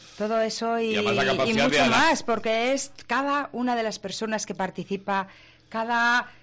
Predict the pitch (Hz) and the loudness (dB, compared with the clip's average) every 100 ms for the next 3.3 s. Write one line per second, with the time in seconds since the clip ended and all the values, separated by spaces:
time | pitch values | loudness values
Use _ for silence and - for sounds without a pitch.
0 | - 202 196 220 214 214 196 196 190 - | -6 -4 0 0 -2 -2 0 0 -4 -10
1 | _ - 233 247 226 - 202 202 208 196 | _ -4 -2 0 -2 -4 -4 -2 -4 -2
2 | 202 196 226 233 208 202 180 196 196 - | -4 -2 -4 -4 -6 -6 -6 -4 -4 -2
3 | 196 196 | 0 0